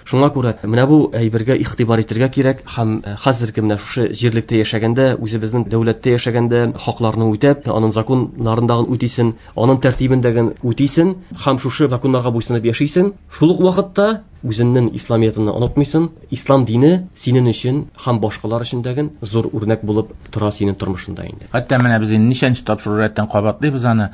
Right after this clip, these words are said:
Speaker 2: Аллаһ Тәгаләнең бөек исемнәрен белү дә, аның асыл мәгънәсен аңлау да, менә сез әйткән сыйфатларны тәрбияли кешедә. Бүген инде чираттагы исемгә күчәбез. Без нинди исемне тәкъдим итәбез Аллаһ Тәгаләнең?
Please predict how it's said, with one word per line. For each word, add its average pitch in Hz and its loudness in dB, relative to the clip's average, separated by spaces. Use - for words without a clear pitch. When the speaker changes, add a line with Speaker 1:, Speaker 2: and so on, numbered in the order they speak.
Speaker 2:
Аллаһ 131 2
Тәгаләнең 131 4
бөек 131 2
исемнәрен 127 4
белү 131 4
дә, 147 4
аның 123 2
асыл 127 2
мәгънәсен 117 2
аңлау 120 4
да, 127 4
менә 110 4
сез 110 -2
әйткән 110 0
сыйфатларны 104 0
тәрбияли 98 0
кешедә. 90 -2
Бүген 120 4
инде 110 4
чираттагы 101 2
исемгә 95 0
күчәбез. 113 0
Без - -6
нинди 107 2
исемне 98 0
тәкъдим 95 0
итәбез 92 -2
Аллаһ 90 -2
Тәгаләнең? 87 0